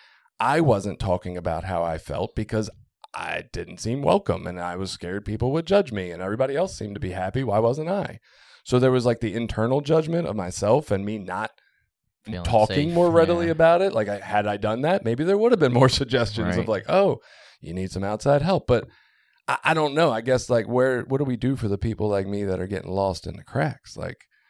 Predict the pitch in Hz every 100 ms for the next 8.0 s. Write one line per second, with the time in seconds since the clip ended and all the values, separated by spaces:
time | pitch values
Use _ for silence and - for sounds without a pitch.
0 | _ - 101 87 80 - _ _ - 95
1 | 98 - - - - _ _ - - 156
2 | 151 160 175 175 - - 147 - _ _
3 | _ 190 - 190 151 98 110 95 92 95
4 | 139 131 98 - 85 85 85 85 - 78
5 | 78 90 - 80 - - 95 - 117 92
6 | 92 85 87 82 - - - 92 101 -
7 | 107 95 92 98 95 92 90 95 90 87